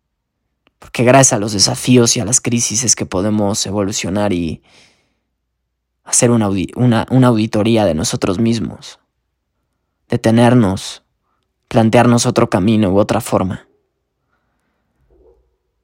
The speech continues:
Cualquiera puede decir que está comprometido consigo mismo, con un, una pareja o con un proyecto cuando las cosas van bien.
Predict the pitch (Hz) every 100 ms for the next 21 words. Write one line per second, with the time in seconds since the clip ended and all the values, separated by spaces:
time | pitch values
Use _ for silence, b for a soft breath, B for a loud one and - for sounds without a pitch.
0 | _ _ _ _ _ _ _ - 123 107
1 | 123 113 120 117 104 - 110 - - -
2 | 107 80 82 92 107 95 95 82 101 101
3 | 87 98 110 82 69 - _ _ - 90
4 | 92 95 - _ _ - 110 95 87 87
5 | - 52 76 - 85 92 104 110 104 98
6 | 98 - 80 71 64 73 - 95 95 82
7 | 73 80 78